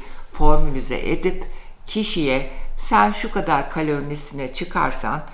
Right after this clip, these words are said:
kilo alırsın veya korursun,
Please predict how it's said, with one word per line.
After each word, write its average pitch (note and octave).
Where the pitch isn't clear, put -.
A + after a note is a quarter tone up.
kilo F3
alırsın B2
veya C#3+
korursun, C#3